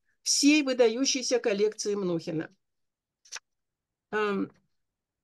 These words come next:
когда Мнухин умер, э, да даже при его жизни, его коллекция насытила несколько цветаевских музеев в стране. Собственно, они и были открыты, потому что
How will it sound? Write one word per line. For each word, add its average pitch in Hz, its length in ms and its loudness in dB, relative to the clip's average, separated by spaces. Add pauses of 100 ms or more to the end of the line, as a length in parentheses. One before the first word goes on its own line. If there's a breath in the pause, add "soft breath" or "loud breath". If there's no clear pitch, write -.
(680)
когда 254 340 6
Мнухин 262 640 4
умер, 262 480 4
э, 208 440 -2
да 285 260 0
даже 262 280 4
при 233 140 0
его 220 220 4
жизни, 208 720 2
его 247 320 -4
коллекция 262 500 2
насытила 226 560 0
несколько 214 600 0
цветаевских 190 800 -4
музеев 233 480 4
в - 60 -6
стране. 185 420 2
Собственно, 202 380 -2
они 208 160 2
и - 20 -2
были 208 300 0
открыты, 185 480 -2
потому 190 380 -2
что 185 300 0